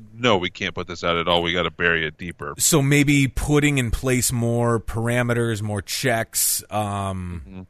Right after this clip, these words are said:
Speaker 2: who gets to see this information, when they get to see this information, what happens to your corpse after you reveal said <laughs> information, like,
Speaker 1: Yeah.
Speaker 2: all of this stuff. Um, I don't, I don't know, man.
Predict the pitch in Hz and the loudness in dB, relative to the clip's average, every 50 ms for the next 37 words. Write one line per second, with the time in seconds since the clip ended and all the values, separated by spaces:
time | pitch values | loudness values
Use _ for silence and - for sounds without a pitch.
0 | _ _ _ - - 170 180 165 151 156 143 - - 143 - - 147 139 127 131 | _ _ _ 0 2 4 4 4 4 2 2 2 0 0 0 2 2 2 0 0
1 | - - 123 110 - 123 113 113 110 104 - - 101 95 98 107 127 139 139 135 | 0 -2 -2 -2 -2 -4 -2 -2 -2 -4 -4 -6 -6 -4 -2 0 0 0 0 0
2 | 135 127 127 117 - 123 110 - 131 123 113 107 - - 117 104 - 113 107 107 | -2 -2 -4 -6 -6 -6 -6 -4 -4 -4 -4 -2 -2 -2 -4 -6 -6 -6 -6 -4
3 | 101 98 98 - - 101 98 90 - - - _ _ - - _ _ _ _ _ | -4 -4 -4 -4 -6 -6 -6 -6 -10 -12 -20 _ _ -20 -20 _ _ _ _ _
4 | - - 113 131 131 - - - 131 139 135 - - 135 123 110 - - 123 113 | -6 0 2 2 2 2 0 0 2 2 2 0 0 0 0 0 0 0 0 -2
5 | 104 98 - - - - - 139 127 120 123 - - - 120 107 107 - - 120 | -2 -2 -4 -6 -6 -2 0 2 2 2 2 0 0 0 0 0 -2 -2 -4 -4
6 | 104 101 101 101 90 95 95 90 90 104 120 135 139 131 120 - - 135 123 120 | -4 -2 -2 -4 -4 -4 -6 -4 -2 0 2 4 4 4 2 2 0 0 0 0
7 | 120 120 - - - 165 127 117 - - 165 160 - - - - - - - 160 | 0 -2 0 0 0 2 2 2 2 2 0 0 2 0 0 0 0 0 0 -2
8 | 156 - - 175 180 - - 165 180 - - 185 202 - - - 120 104 165 175 | -4 -2 -2 -4 -4 -4 -2 -2 -2 -2 -2 -4 -8 -8 -6 -2 0 2 4 4
9 | 170 165 156 135 123 120 110 - - - - - 120 107 87 85 - - - - | 4 4 2 0 0 0 0 0 -2 -2 -2 -4 -4 -4 -4 -4 -6 -12 -18 -18
10 | - 165 170 185 - - - - - 127 123 123 117 113 107 101 90 87 82 78 | -14 -12 -12 -12 -14 -14 -10 -4 0 2 4 6 6 4 4 2 -2 -6 -10 -12
11 | - - - - - _ _ - - - - _ _ _ _ _ _ _ _ _ | -16 -20 -20 -20 -20 _ _ -20 -20 -20 -20 _ _ _ _ _ _ _ _ _
12 | - - - 151 170 180 190 - - - - 139 180 190 170 123 107 120 165 226 | -10 -2 2 2 4 4 4 2 2 0 0 2 4 4 4 4 4 4 4 4
13 | 185 98 73 - | 2 0 -4 -10